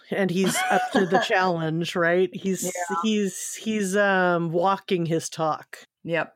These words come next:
Speaker 2: totally. Yeah. I, I love how she has this, like, "No, you were right," you know, humanity. You know, she takes a drag of the joint. "It's time to give someone else a chance."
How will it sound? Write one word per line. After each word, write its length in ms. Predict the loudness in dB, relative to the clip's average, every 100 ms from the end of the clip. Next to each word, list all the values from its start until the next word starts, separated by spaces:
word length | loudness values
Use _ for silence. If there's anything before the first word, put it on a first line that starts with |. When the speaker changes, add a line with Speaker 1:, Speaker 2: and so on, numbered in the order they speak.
| _
Speaker 2:
totally. 520 | -2 0 2 0 -4 -10 _ _ _ _ _ _ _ _ _ -4
Yeah. 440 | 0 2 0 -2 -2
I, 80 | -2 2
I 40 |
love 140 | 0 2
how 100 | 0
she 280 | 2 2 2
has 240 | 0 0
this, 220 | -2 0
like, 200 | -2 -2 -8 -20 -18 -8
"No, 800 | -2 0 2 2 2 2 2 2
you 180 | 2
were 160 | 2 2
right," 440 | 2 2 0 -4 -12 -10
you 100 | -8
know, 140 | -8
humanity. 840 | -2 0 2 4 2 0 -2 -6 -6
You 80 | -6
know, 60 |
she 140 | -6 -4
takes 180 | -4 -2
a 40 |
drag 260 | 0 0 0
of 40 |
the 40 | -2
joint. 400 | -2 -2 -4 -10 _ _ _ _
"It's 120 | -10 0
time 200 | 2 2
to 60 |
give 140 | 2 0
someone 240 | 0 0
else 180 | -2 -4
a 60 | -6
chance." 640 | -6 -6 -10 -12 -16